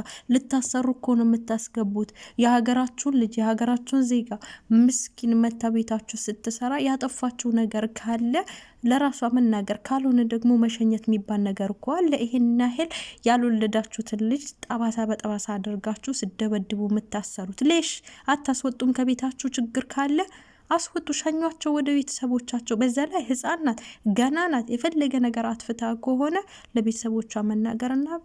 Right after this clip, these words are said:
ለቤተሰብ፣ እ፣ ከ-፣ ከቤት ማስወጣት ነው። ለምን በዚህ ልክ ትደበድባላችሁ? መቼም ሀገራችን ህግ የለም ብላችሁ ነው እንደፈለጋችሁ የምትሆኑ። ሲጀመር እቺ ልጅ አሁን የሰው ቤት ተቀጥራ ልትሰራ እድሜዋ አልደረሰም። ግን በሆነ ችግር ወይ ቤተሰቦቿ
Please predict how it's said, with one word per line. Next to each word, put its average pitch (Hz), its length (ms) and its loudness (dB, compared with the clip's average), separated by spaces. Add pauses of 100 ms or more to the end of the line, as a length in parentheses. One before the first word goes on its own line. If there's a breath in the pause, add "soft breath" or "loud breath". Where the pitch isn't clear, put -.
(100)
ለቤተሰብ፣ 285 520 -4 (120)
እ፣ 240 120 -2 (100)
ከ-፣ 233 140 -4 (520)
ከቤት 262 360 0
ማስወጣት 226 600 -2
ነው። 196 120 -2 (340 loud breath)
ለምን 359 340 2
በዚህ 294 260 0
ልክ - 200 -12
ትደበድባላችሁ? 226 1080 0 (320 loud breath)
መቼም 254 360 2
ሀገራችን 254 540 2
ህግ 226 220 0
የለም 233 320 2
ብላችሁ 233 380 -2
ነው 233 100 4
እንደፈለጋችሁ 233 760 0
የምትሆኑ። 226 400 0 (260 loud breath)
ሲጀመር 294 540 2
እቺ 277 240 -4
ልጅ 254 220 -2
አሁን 285 260 0
የሰው 269 260 0
ቤት 247 180 2
ተቀጥራ 226 360 -4 (140)
ልትሰራ 262 540 -2 (160)
እድሜዋ 254 400 2
አልደረሰም። 202 600 -4 (420 loud breath)
ግን 294 260 2
በሆነ 254 260 4 (100)
ችግር 240 400 -2
ወይ 240 160 2
ቤተሰቦቿ 220 500 -2